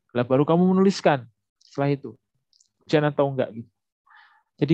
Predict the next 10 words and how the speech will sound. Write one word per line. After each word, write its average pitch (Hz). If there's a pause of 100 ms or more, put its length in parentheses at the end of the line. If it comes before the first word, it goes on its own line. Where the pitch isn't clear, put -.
gitu 185
ya, 120
teman-teman 143
ya. 110 (840)
Nah, 151
ini 190 (1040)
krusial 180
nih, 135
poin 156
pentingnya 156